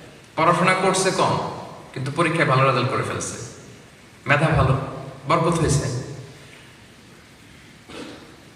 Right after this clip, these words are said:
টাকা পয়সা কম কিন্তু জীবনে উন্নতি করে ফেলছে বেশি, সময় পেয়েছে কম কিন্তু কন্ট্রিবিউশন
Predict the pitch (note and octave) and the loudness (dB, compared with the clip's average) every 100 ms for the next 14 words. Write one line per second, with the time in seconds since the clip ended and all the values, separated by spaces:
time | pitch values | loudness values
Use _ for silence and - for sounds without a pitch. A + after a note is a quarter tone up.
0 | - - - F3 G#3+ G#3+ G3+ G3 G3 D#3 | -20 -12 2 4 4 2 2 2 4 4
1 | - - F#3 D#3+ E3+ G#3 G3+ A3 A3+ G#3+ | 2 0 -2 0 2 2 0 0 0 0
2 | F3 E3+ D3+ D3 B2+ - - - - - | 2 2 2 2 2 0 -2 -4 -10 -14
3 | - - - - - - E3+ G3+ G#3+ G#3+ | -18 -20 -20 -20 -20 -4 0 2 2 2
4 | G#3 F#3+ F#3+ E3 - E3+ E3+ E3+ - G#3 | 2 2 2 2 2 2 0 2 2 2
5 | G3+ F#3+ E3+ | 0 0 0